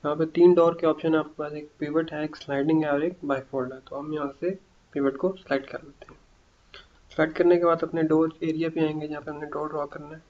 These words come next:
एक कॉर्नर से यहाँ पे हम डोर को ड्रॉ कर लेंगे, इस कॉर्नर से इस कॉर्नर तक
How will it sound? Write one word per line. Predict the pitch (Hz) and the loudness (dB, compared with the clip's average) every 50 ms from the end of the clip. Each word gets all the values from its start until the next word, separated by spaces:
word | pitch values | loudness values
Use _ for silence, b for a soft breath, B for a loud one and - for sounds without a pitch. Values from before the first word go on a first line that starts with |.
| _ _ - | _ _ -18
एक | - - | -18 -10
कॉर्नर | _ - 143 143 143 151 151 | _ 0 2 2 2 0 -2
से | 147 - - 151 | -6 -8 -8 -8
यहाँ | 147 147 143 | -6 -6 -8
पे | 139 - - 151 | -8 -6 -4 -4
हम | 180 185 185 _ _ _ _ _ _ _ _ _ _ _ _ _ _ _ _ _ _ | -4 -4 -6 _ _ _ _ _ _ _ _ _ _ _ _ _ _ _ _ _ _
डोर | - 143 139 143 | -4 -2 -2 -2
को | 143 - - - 185 190 185 _ _ _ _ _ _ - | -4 -4 -6 -6 -6 -6 -8 _ _ _ _ _ _ -10
ड्रॉ | - 151 | -8 -8
कर | - - - - | -8 -8 -12 -18
लेंगे, | - _ _ _ 165 165 | -18 _ _ _ -20 -20
इस | 156 - | -20 -18
कॉर्नर | _ - 156 147 147 151 151 | _ -2 -2 0 0 -2 -2
से | 156 156 | -4 -4
इस | 156 | -4
कॉर्नर | - - 165 160 160 165 | -4 -2 0 0 0 0
तक | 160 - 175 175 170 | -2 -2 -6 -6 -6